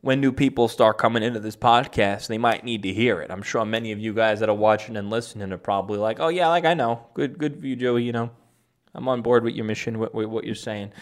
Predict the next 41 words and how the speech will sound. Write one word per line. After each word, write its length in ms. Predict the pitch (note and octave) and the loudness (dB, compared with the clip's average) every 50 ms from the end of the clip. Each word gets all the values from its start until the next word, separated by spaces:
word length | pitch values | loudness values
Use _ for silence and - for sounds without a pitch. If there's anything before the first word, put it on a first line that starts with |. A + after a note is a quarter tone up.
| - - - | -20 -12 -8
But 140 | - F3+ F3+ | -6 -2 2
for 80 | A3 A#3 | 4 4
the 80 | A#3+ | 4
people 320 | - - A#3 B3 - A#3 A3 | 4 2 -2 0 2 4 4
that 80 | G3+ | 6
are 60 | F#3 | 4
coming 420 | - - D#3+ F3+ F#3+ F#3+ F3+ E3 D#3+ | 4 6 4 6 6 4 2 0 0
in 120 | E3 E3 | -2 0
and 80 | D#3+ D3+ | 2 4
out 200 | D3 C#3+ B2+ F2+ | 6 6 4 4
and 80 | A2+ | 0
cycling 480 | - - C#3+ C3 C3 - C3+ C3 C3+ C3+ | -2 2 2 2 2 0 -4 -4 -4 -4
in 60 | C3 | -6
and 100 | B2+ B2 | -6 -6
out, 180 | B2 B2 A#2+ A2+ | -4 -4 -4 -4
or 60 | G#2+ | -6
the 80 | G#2+ G#2+ | -6 -8
people 260 | - C3+ - B2+ A#2+ | -12 -12 -12 -12 -14
sending 260 | - - B2+ B2+ B2+ | -12 -12 -12 -12 -12
this 140 | - - - | -14 -16 -16
to 120 | - - | -10 -6
their 140 | - A#2 A2 | -4 -4 -4
friends 400 | - - - A2 G#2+ G#2 G#2 G#2 - - - - - - - - - - _ _ _ _ _ _ _ _ - | -4 -4 -4 -2 -2 -2 -6 -8 -12 -14 -18 -18 -18 -20 -20 -20 -20 -20 _ _ _ _ _ _ _ _ -2
that 160 | - C#3 D3+ | -2 -2 0
might 220 | D#3+ C#3+ C#3+ C3+ | 0 0 0 2
need 140 | C3+ B2 A2 | 0 0 0
to 80 | A2+ G#2 | 0 -2
hear 220 | F#2 G#2 G2 F#2+ | -2 -2 -4 -4
this, 360 | F2+ F2 E2 - - - - - - - - - - _ _ _ _ _ _ _ _ - | -4 -6 -8 -12 -14 -14 -16 -16 -18 -20 -20 -20 -20 _ _ _ _ _ _ _ _ 0
I'm 220 | - - C3 C3+ C3 | 4 6 6 8 6
doing 180 | B2+ A#2 G#2 | 4 2 2
my 120 | G2+ F#2 F2+ | 2 0 -2
best 400 | F2+ F2+ F2 - - - - - | -4 -8 -10 -10 -14 -16 -18 -20
here. 120 | - - - - - - _ _ _ _ _ _ _ _ _ _ _ _ _ - | -20 -20 -20 -20 -20 -20 _ _ _ _ _ _ _ _ _ _ _ _ _ -2
Anyway, 180 | B2 A#2 A2+ G#2+ | 0 2 4 4
guys, 240 | G#2 G2 - - - _ | 4 2 0 -4 -14 _
thank 160 | - G#2+ G2+ - | -18 -18 -16 -12
you 20 | |
for 60 | - | -10
watching, 260 | G#2+ G2+ F#2+ - G#2 | -8 -8 -8 -8 -10
listening. 300 | G#2 G2+ - A2+ A2 G#2+ | -12 -12 -12 -12 -14 -16